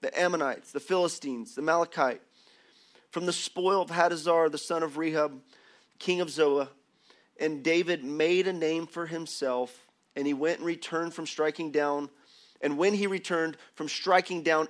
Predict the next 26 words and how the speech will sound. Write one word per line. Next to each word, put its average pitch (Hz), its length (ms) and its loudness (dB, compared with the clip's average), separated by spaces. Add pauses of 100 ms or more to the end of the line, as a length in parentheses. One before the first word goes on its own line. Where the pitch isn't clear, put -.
eighteen 208 480 0
thousand 170 520 2
Edomites 139 580 -4
in 139 80 -6
the 139 60 -4
valley 147 340 2
of 156 80 -6
Salt, 123 460 -4 (1200)
then 180 300 2
he 165 180 -2
put 180 400 -4
a 143 100 2
gar-, 147 400 -2
then 156 180 -2
he 180 80 -2
put 170 260 -4
garrisons 156 540 -4
in 147 140 -4
Edom. 123 360 -4 (640)
Throughout 175 480 6
Edom, 156 460 0 (220)
he 165 120 -6
put 165 260 -4
garrisons, 156 720 -4
and 147 180 -4
through, 160 340 -4